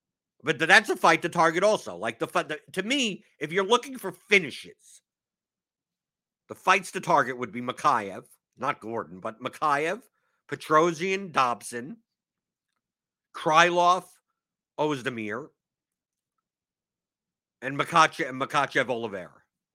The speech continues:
There's less likely, like, Sterling Dillashaw, there's less likely to be a finish, but it doesn't mean that the, in a decision, these guys don't score well, right? 'Cause you have five rounds of fighting. But I think the loser of the Islam Makhachev Oliveira fight doesn't score that well, 'cause I think,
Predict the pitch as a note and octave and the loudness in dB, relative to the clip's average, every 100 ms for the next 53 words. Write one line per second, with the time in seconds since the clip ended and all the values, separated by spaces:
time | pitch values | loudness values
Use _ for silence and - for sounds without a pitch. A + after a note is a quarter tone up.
0 | _ _ _ _ _ _ _ _ _ _ | _ _ _ _ _ _ _ _ _ _
1 | _ C3+ D3 G#3+ A3 A3 A3+ F#3 E3+ D#3+ | _ -8 4 4 8 6 6 2 0 0
2 | - - A#3 B3 A#3 F3+ A3 G3+ - C3 | -2 2 4 4 2 0 2 0 0 0
3 | A2+ A2+ - _ _ C3 C3 E3 C#3+ D3 | 0 -2 -8 _ _ -10 -2 -2 0 -2
4 | C#3+ E3 E3 D#3+ F3 F#3 G#3 C#4 - _ | 0 -4 -4 -4 -6 -4 -6 -8 -16 _
5 | _ _ _ _ _ _ _ _ - C#3+ | _ _ _ _ _ _ _ _ -10 -6
6 | D3 F3 E3 E3 D#3 C3+ C3+ B2+ C3 C#3 | -2 -2 0 -2 -2 -2 -4 -4 -6 -6
7 | B2+ C3 E3 B2 A#2 A2 A#2+ A2 G#2 - | -8 -4 -4 -4 -8 -4 -4 -4 -6 -14
8 | - B2+ F#2 D2 - G#2 G2 G2 G2 G2+ | -10 -10 -10 -16 -14 -12 -12 -12 -14 -10
9 | - A2+ G2 G2+ F2 F2+ - F2 _ _ | -6 -6 -6 -10 -10 -16 -16 -16 _ _
10 | _ _ _ _ _ _ _ _ _ _ | _ _ _ _ _ _ _ _ _ _
11 | _ _ _ _ _ - D3+ G3 E3+ D#3 | _ _ _ _ _ 0 2 2 2 2
12 | D3 F#3 G3 C3+ C#3 B2 B2+ B2+ C#3+ C3+ | 4 2 2 0 0 0 -2 -4 -4 -2
13 | C#3+ C3 C3 C3 C#3 C3+ A#2 A#2+ B2 B2 | -2 0 -2 -4 -4 -4 -4 -4 -4 -2
14 | C3 C#3 D#3 B2+ A#2 A2 - D3 G2 F#2 | -4 -2 -4 -4 -8 -8 -6 -4 -4 -8
15 | F2+ E2+ G#2+ G#2+ B2 A2 | -12 -12 -10 -10 -10 -14